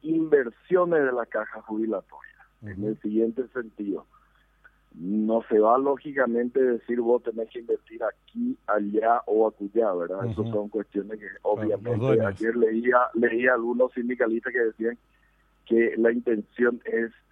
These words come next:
Speaker 1: eh, utilizar los fondos de, de, de pensión, lo cual no es cierto.
Speaker 2: Ujú.
Speaker 1: Eh, esto es básicamente lo mismo que la superintendencia de banco, donde no es el Banco Central que le dice, "Presta acá o presta
Speaker 2: Claro.
Speaker 1: allá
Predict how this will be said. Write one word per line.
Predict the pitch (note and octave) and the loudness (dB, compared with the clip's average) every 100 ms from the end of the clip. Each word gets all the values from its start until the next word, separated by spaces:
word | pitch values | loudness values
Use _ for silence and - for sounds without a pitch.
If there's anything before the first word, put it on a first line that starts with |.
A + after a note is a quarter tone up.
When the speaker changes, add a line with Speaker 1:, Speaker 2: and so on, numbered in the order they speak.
| _ _ _ - | _ _ _ -2
Speaker 1:
eh, | A2 A2 C3+ | 0 0 -2
utilizar | C3 - C3+ C3 A2 - B2+ B2+ | -4 -2 -2 -2 -2 2 2 2
los | A#2 - | -2 0
fondos | G#2+ G#2+ A2+ A2 A2 | -4 2 2 2 2
de, | A2 G2+ F#2+ F2 D2+ C2 - B1+ C2 | 2 2 -2 -12 -16 -18 -20 -20 -12
de, | F2+ E2 F2+ | -8 -8 -4
de | G#2 G#2+ | -2 0
pensión, | A#2 G#2 - D3+ | -2 -2 -2 0
lo | D3 | 0
cual | G#2 G#2 G#2 | 0 0 -2
no | G#2 G#2 G#2+ | -4 -6 -4
es | G#2+ - - | -4 -4 -4
cierto. | G#2+ G#2+ A2 D#3 - _ _ | 0 0 0 -2 -4 _ _
Speaker 2:
Ujú. | G2 F2+ G2+ G#2 | -20 -20 -12 -2
Speaker 1:
Eh, | G#2 G2+ G2+ F#2 - | 2 2 0 -2 0
esto | A#2 - B2+ | 0 2 0
es | A#2+ - | 0 -4
básicamente | G#2+ B2 A#2+ C3 A#2+ A2+ A#2 C3 | 0 0 0 -2 0 0 0 0
lo | B2+ A2 | 2 0
mismo | A2 A#2+ B2+ C3 | 2 -2 0 -2
que | A#2+ | 0
la | A2+ G#2+ | -2 -2
superintendencia | A2 A2 A2 A2 G#2 A2 A2 A#2 | -4 -4 -2 -2 -2 -4 0 2
de | |
banco, | A#2 B2+ B2 A#2 A2+ | 4 2 2 2 4
donde | A2+ A2+ - _ _ _ - | 2 0 -2 _ _ _ -4
no | A2 A#2+ | 0 0
es | C3+ | 0
el | C#3+ | 2
Banco | B2+ C3 C3 C#3+ | 2 2 0 -2
Central | C#3 A#2 B2 C3 | -2 -2 0 0
que | C#3+ | 0
le | C3+ A#2+ | 0 0
dice, | A#2+ B2+ - C3 C3 | 0 -4 -2 0 0
"Presta | - A2+ - B2 | -2 -6 0 0
acá | B2 A#2+ B2+ B2+ | 2 0 0 0
o | A#2 | -2
presta | A2+ A#2 A#2 | -4 -4 -2
Speaker 2:
Claro. | A2+ | -2
Speaker 1:
allá | A2 B2 | 0 0